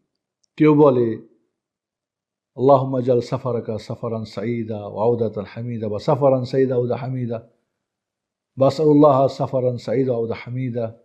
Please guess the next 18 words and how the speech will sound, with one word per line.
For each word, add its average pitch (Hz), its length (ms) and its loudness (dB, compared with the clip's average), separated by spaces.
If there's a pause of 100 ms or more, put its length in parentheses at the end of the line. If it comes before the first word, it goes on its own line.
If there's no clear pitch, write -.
(960)
"আসআলুল্লাহ 156 500 2
লাকা 147 280 2
সাফারান 135 380 -4
সাঈদা 131 320 0
আওদা 120 180 2
হামিদা", 123 540 -6
আমি 117 160 -10
তোমার 127 320 -4
জন্যে 120 440 -8 (580)
সফরটা 123 880 0 (3000)
সুন্দর 135 600 2 (600)
এবং 117 260 -10
ফিরে 147 240 6
আসাটা 113 540 -2
প্রশংসাযোগ্য - 1800 -6
হোক, 113 500 -2 (320)
ভালো 123 280 2
হোক। 117 360 -4